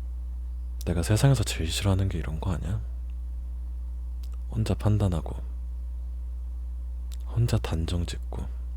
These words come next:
난 뭐가 돼? 좀 더 많이 보고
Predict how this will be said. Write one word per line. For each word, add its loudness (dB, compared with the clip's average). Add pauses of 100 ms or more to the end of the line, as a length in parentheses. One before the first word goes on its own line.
(4000)
난 4
뭐가 2
돼? 4 (3000)
좀 4
더 6
많이 4
보고 0